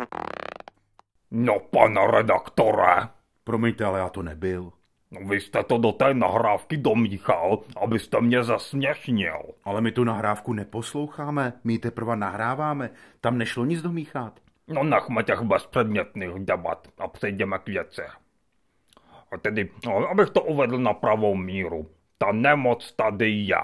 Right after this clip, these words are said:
Speaker 1: O tom nebudeme diskutovat. Problém je v tom, že je nedostatek vakcín.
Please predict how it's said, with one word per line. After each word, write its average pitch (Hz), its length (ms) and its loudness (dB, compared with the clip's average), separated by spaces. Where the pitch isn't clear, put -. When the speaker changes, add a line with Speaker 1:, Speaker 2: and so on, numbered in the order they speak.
Speaker 1:
O - 100 0
tom 151 240 0
nebudeme 110 500 2
diskutovat. 90 720 -8
Problém 190 480 2
je 160 120 2
v - 100 -18
tom, 175 320 4
že 143 180 0
je 143 160 2
nedostatek 135 840 0
vakcín. 85 880 -6